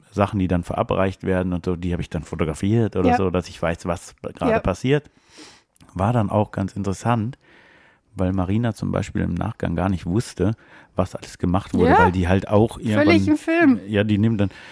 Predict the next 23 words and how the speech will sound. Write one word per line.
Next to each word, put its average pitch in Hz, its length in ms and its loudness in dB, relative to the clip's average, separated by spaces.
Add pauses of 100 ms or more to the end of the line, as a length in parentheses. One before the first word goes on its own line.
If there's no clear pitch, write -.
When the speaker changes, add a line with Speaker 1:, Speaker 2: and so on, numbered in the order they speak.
(120)
Speaker 1:
dann 98 180 0
weiß 107 240 2
sie, 95 120 -2
okay, 110 240 0
sie 92 160 0
hat - 180 -4
so 98 80 2
ein 90 320 -2
wehenförderndes 95 760 -2
Mittel 98 240 -2
Speaker 2:
Ja. 269 60 2
Speaker 1:
bekommen, 120 360 2
die 90 140 -2
haben 98 100 -2
das 87 120 -6
auch 90 80 -2
mit 90 180 -4
ihr 90 80 -2
besprochen, - 460 -4
also 90 220 -2
das - 200 -8
war 82 140 -2
alles 104 420 -4